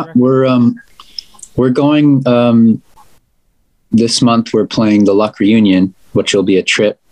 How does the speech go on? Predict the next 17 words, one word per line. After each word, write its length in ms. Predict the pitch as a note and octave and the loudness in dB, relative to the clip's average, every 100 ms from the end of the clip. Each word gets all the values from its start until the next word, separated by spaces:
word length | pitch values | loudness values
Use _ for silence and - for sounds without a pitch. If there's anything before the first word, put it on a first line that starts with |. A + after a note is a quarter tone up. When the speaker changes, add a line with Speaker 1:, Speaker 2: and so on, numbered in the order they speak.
| - | -4
Speaker 2:
because 560 | F#2+ F#2 F#2+ F2+ - - | -4 -2 -2 -2 -4 -4
that 160 | F#2+ F#2+ | -4 -2
was 160 | F#2 | -2
the 140 | G#2 F2+ - | -2 -4 -4
festival 480 | - - F#2 F2+ | -6 -4 -2 0
that 200 | F2+ - - _ _ _ - | 0 -4 -8 _ _ _ -4
we 80 | |
were 80 | F2+ | -2
about 300 | F2 F#2 G2 | -2 -2 -4
to 100 | - | -4
play 320 | E2+ F#2+ F2+ F2+ | -4 -2 0 0
when 360 | F2 F2 F2+ - _ _ - | 0 0 -2 -6 _ _ -8
covid 360 | - G2 F#2 E2+ | -2 -2 0 -2
hit, 320 | - E2+ - _ _ _ - | -2 -4 -4 _ _ _ -6
and, 360 | F2+ F2+ E2+ E2+ | -4 0 0 0
uh, 320 | E2 E2+ - - - - - - - - - - - _ _ _ _ - | 0 -2 -6 -12 -10 -6 -4 -4 -4 -6 -10 -16 -20 _ _ _ _ -8
um, 480 | G2+ F2 F2 D#2+ - | -4 -2 0 -2 -4